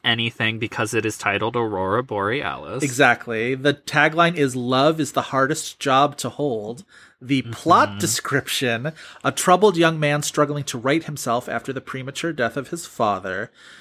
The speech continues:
Speaker 2: Um, so this movie seems to, the grown-up love story seems to be a subplot, as you mentioned, Louise Fletcher, Donald Sutherland. The winner in this category is also a movie about young people who the love story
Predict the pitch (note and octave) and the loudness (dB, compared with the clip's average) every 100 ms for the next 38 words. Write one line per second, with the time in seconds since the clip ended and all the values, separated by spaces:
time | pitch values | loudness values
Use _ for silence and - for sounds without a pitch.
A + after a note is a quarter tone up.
0 | - _ - D#3+ D#3+ - - G#3+ G3+ - | -20 _ 4 6 4 2 6 6 6 0
1 | - D3+ C3+ A3+ C#4+ C#4 G#3 D#3 D3+ C#3+ | -8 -6 4 6 6 4 4 6 6 4
2 | - F#3 F#3 - E3+ D#3 D3+ D3+ D3 E3 | 2 -2 -2 -2 -2 0 2 4 4 4
3 | G3+ G#3 D#3 D3+ C#3 C#3 C3+ D#3 C#3 - | 4 6 4 4 2 2 2 -2 -6 -4
4 | C3+ C3+ B2+ B2 - _ - E3 - A#2 | -2 0 0 -4 -12 _ 0 2 4 2
5 | - A2+ G#2+ B2 C#3+ B2+ C#3 B2 A#2 A#2+ | 2 0 2 2 -2 -4 -2 -4 -4 -6
6 | A#2+ B2 B2+ B2 C#3 A#2+ B2+ A#2+ A#2+ A#2+ | -6 -4 -4 -2 -2 0 0 0 -2 -2
7 | - A#2 A#2+ A2 A#2 - - - - - | -4 -4 -4 -8 -12 -18 -20 -20 -20 -4
8 | C3+ C#3+ C3+ C#4 C#4+ F#3 D3+ - D3 C3 | 2 4 6 6 6 6 2 4 4 4
9 | C3 B2+ B2 B2+ C#3+ D#3 G3 A#3 - C#3+ | 2 4 4 4 0 4 6 6 6 6
10 | C3 C#3 C#3 C#3 C#3+ C#3 C#3 B2+ C3 B2+ | 6 2 0 2 4 6 4 4 0 0
11 | B2+ B2 B2+ B2+ C3 - C3 C3 B2+ B2+ | -6 -2 0 0 0 2 4 2 0 0
12 | B2+ B2+ - - C3 B2+ | 2 2 2 4 6 6